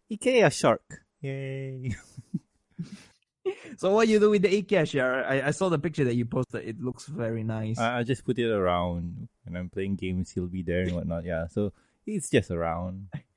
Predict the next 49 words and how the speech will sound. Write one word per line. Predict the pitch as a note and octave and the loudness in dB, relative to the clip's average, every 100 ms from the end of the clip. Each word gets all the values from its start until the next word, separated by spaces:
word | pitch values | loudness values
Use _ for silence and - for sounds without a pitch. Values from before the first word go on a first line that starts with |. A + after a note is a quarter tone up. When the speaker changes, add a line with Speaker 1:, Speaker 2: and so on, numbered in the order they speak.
| _ | _
Speaker 2:
I | - D3+ | 0 2
thought, | G#3+ D#3+ - _ _ _ _ _ _ _ | 2 0 -6 _ _ _ _ _ _ _
I | F3+ | -4
th-, | F3+ E3 | 0 2
I | E3+ | 2
thought | B3 G3 | 4 4
you're | C#3 | 6
gonna | D3+ | 4
put | C3+ E3+ | 2 2
it | D3+ | 2
on | B2+ | 2
the | |
bed | A#2 D#3+ B2 | 0 0 2
and | A#2 | 0
you | A#2+ | 0
just | A#2+ C3+ | 0 0
use | C#3+ C3+ | 0 0
it | B2+ | 0
as | B2+ | -2
a | |
poster. | A#2+ D#3 - A2 E3 _ - | 0 0 0 -4 -4 _ -14
Speaker 1:
Nah, | D#3+ D3 D#3 D3+ D3+ D3 | -10 -8 -6 -4 -2 -2
I | D3 | -2
don't | C#3+ | -4
know, | C3+ B2+ A#2+ | 0 0 0
man. | A#2 A#2+ G2 | -2 -4 -6
I, | G#2+ A#2 A#2+ C3 | -4 -2 -2 -2
I | A#2+ | -4
sleep | A#2 - - - - B2 - G#2+ - | -4 -10 -14 -16 -14 -12 -12 -16 -10
pretty | A2+ G2+ G#2+ | -8 -4 0
rough, | F#2+ G2+ - | 4 4 2
so | - G2 | -4 -2
I, | G2 F2+ | -2 -2
I | F2+ | -6
don't | F2+ - - | -8 -12 -10
want | F#2 E2 | -8 -6
to | G2 | -6
damage | F2 E2+ E2+ E2+ | -4 -2 -4 -6
it | F2 | -8
and | E2+ | -10
whatnot. | E2+ F2 E2+ | -8 -8 -6
So | G2 | -4
yeah, | F2 | -2
I | F#2+ | -2
just | G#2+ | -2
gotta | A2+ G2+ | -2 -4
put | - | -8
it | F2+ | -12
aside. | E2+ - D#2 D#2 | -12 -12 -12 -14